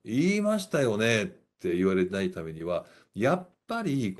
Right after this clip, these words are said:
要求事項の記録をしっかりと取っておかなければいけない場面っていうのが多いんじゃないんですかということの問いかけでございます。えー、そして今日この前の講座では意味あるデータ、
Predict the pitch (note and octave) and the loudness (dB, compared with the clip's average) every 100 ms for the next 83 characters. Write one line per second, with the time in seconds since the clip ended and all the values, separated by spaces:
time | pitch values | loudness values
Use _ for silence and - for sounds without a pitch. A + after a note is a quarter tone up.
0 | - A2 B2 D3 D3 D#3 D3+ D#3 - F#2+ | -8 0 2 2 -2 -4 -4 -8 -4 -4
1 | D#2+ D#2+ F2 - - A#2 B2+ B2+ C3 B2+ | -4 -6 -8 -8 -6 0 0 0 2 4
2 | A#2 - - - _ - - C3 - _ | 4 2 -6 -20 _ -18 -12 -12 -12 _
3 | F#3+ F#3+ F3 E3+ D#3 C#3+ C#3 A2 F#2+ F#2 | 2 2 2 -2 0 -2 -2 0 0 0
4 | E2+ D#2+ E2 E2 F2+ G#2+ G#2 F2+ F#2 C3+ | -4 -6 -8 -6 -2 0 -2 -6 -2 0
5 | C#3 C#3+ C3+ C#3+ C#3 G2+ E2 - F2+ D#2+ | 0 0 0 0 0 -2 -2 -8 -12 -10
6 | E2+ F2 D#2+ D2 _ - A2+ D3 F#3+ F#3+ | -4 -4 -4 -8 _ -4 2 4 4 4
7 | B2 F#2+ E2+ E2 D#2+ D#2 - - C3+ - | 0 -2 -4 -6 -10 -14 -20 -8 -6 -6
8 | - - A2 A2+ A#2 A#2+ F2 F#2+ A#2 F#2+ | -8 -10 -4 -4 -2 -4 -6 -4 -4 -4
9 | F2+ E2+ E2 D2+ D#2+ D#2 D#2+ E2 D#2 D2+ | -6 -8 -10 -14 -14 -14 -16 -20 -20 -14
10 | F#2 - D#2+ - - - - _ A#2 B2 | -14 -12 -16 -16 -20 -20 -20 _ -4 -2
11 | D#3 D3+ D3 F3 C#3+ F#2 - - A2 G#2+ | -2 -2 0 6 6 6 2 -4 -2 0
12 | A2+ C#3 A#2+ F#2 F#2 E2+ E2+ E2 E2 E2 | 2 2 0 -2 -4 -4 -4 -4 -4 -4
13 | D#2+ C#3+ D#3 B2+ F#2 F2 D2+ F2 F2+ F2 | -2 -2 0 2 2 0 -4 2 4 4
14 | F2+ D#2+ | 0 -4